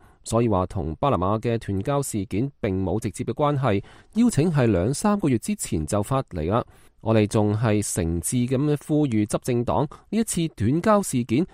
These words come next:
一連一個月有兩個邦交國斷交，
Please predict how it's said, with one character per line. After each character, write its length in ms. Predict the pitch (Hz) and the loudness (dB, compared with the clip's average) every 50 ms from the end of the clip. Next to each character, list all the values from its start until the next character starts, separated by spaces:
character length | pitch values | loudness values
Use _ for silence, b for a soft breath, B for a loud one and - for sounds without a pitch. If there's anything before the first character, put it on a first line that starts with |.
| b - | b 0
一 80 | 180 175 | 0 2
連 240 | - 117 95 82 90 | 4 2 2 4 4
一 80 | 127 160 - | 2 2 2
個 140 | - 131 | 2 2
月 220 | 127 117 117 117 - - - 98 | 2 4 2 2 0 -2 -4 -2
有 180 | 98 95 107 131 | 0 2 2 4
兩 320 | 127 101 80 76 101 131 | 4 2 2 2 0 0
個 180 | 131 135 131 131 | 2 2 0 2
邦 220 | - 190 190 196 190 - | 2 2 2 2 2 2
交 180 | 202 190 185 180 | 2 2 2 2
國 160 | - 147 131 - | 2 0 -2 -2
斷 200 | - 101 101 127 | -2 -4 -2 0
交， 160 | 135 180 175 | 2 2 2